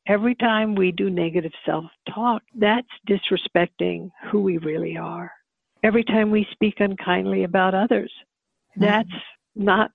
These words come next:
Speaker 1: a healthy thing to do. That's falling into the toxic swamp of disrespect. And it's learning how to be conscientious and aware of how we cultivate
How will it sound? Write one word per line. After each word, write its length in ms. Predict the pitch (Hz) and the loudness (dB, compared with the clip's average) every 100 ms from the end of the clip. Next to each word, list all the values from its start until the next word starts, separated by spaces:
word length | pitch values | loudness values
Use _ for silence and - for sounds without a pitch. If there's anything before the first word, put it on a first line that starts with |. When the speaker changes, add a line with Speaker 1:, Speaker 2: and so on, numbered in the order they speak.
| - - | -8 -4
Speaker 1:
a 40 | |
healthy 500 | 185 208 196 - 202 - | 0 2 0 0 0 0
thing 220 | 202 190 | -2 -2
to 80 | - | -4
do. 300 | 196 254 233 | -2 0 0
That's 240 | 175 190 - - - | 0 -2 -4 -8 0
falling 460 | 185 185 202 202 - | 2 2 0 -2 -4
into 640 | 196 202 - 196 185 185 - - | -4 -4 -2 0 0 -2 -8 -4
the 240 | 190 185 - - | 0 0 -2 -4
toxic 540 | - 190 - - 226 - - | 2 2 0 -4 -6 -6 -16
swamp 420 | - 180 165 165 - | -4 0 0 -2 -10
of 160 | - 165 | -14 -10
disrespect. 800 | 170 - 170 - - 233 226 208 _ | -10 -8 -8 -10 -4 -2 -2 -4 _
And 120 | 226 220 | 0 0
it's 160 | 196 - | 0 -2
learning 560 | 208 214 220 226 262 202 | 2 2 4 2 0 -2
how 340 | 196 185 185 180 | -2 0 0 -2
to 80 | |
be 260 | 175 180 175 _ _ - | -4 -6 -6 _ _ -4
conscientious 720 | 180 165 - 180 196 - 240 - - | -2 -2 -2 -4 -4 -6 -8 -10 -10
and 140 | 185 | -4
aware 640 | 180 170 160 151 147 165 - _ | -4 -2 0 0 -2 -6 -16 _
of 100 | - 160 | -8 -6
how 360 | - 214 202 | -4 0 2
we 200 | 208 226 - | 2 0 -2
cultivate 600 | - 170 - 160 156 170 | -4 -2 -4 -4 -4 -4